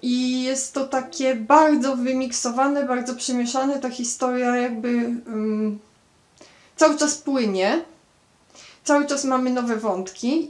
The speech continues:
jednocześnie nic się w tej historii nie zmienia. Ona po prostu opisuje życie dziewczyny, która na przykład idąc, y,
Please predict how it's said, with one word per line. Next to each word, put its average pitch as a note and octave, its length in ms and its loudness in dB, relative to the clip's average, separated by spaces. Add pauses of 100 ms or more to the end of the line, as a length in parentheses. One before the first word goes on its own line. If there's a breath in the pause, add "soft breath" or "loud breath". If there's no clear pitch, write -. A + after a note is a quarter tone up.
jednocześnie C#4+ 680 0
nic D4+ 240 4
się D4 140 2
w - 40 -10
tej C4+ 140 -2
historii C4+ 540 0
nie B3+ 140 0
zmienia. A#3 420 4 (1800 loud breath)
Ona E4 180 4
po B3 100 -4
prostu C4 280 -2
opisuje G#3+ 500 -2
życie G#3 240 -4
dziewczyny, C#4+ 480 -2 (320 loud breath)
która A#3+ 240 0
na A3 120 0
przykład A#3+ 580 -4
idąc, A#3 520 -2
y, G#3+ 300 -2